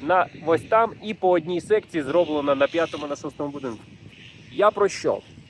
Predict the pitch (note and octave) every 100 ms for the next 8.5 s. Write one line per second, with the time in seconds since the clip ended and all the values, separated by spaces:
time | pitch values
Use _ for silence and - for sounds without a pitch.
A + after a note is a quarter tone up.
0 | - - - - - - - - C#3+ F3
1 | F3 F#3+ E3 E3+ E3+ E3+ - E3 E3+ -
2 | C#3 A2+ C3 G#3+ B3 A#3 F3+ E3 - F3+
3 | F#3+ - F3 F3 - A2+ G2+ F#2 - -
4 | - - - - - - - - C#3+ D3+
5 | D3+ D3+ D3+ D3 C#3+ - G#3+ A3 G3 D#3+
6 | E3+ E3+ D3+ C#3+ D#3 D3+ - F3 - F3
7 | D#3 - D3+ D3 B2+ - B2+ A2 A2+ A2
8 | A2+ - B2 A#2 A#2+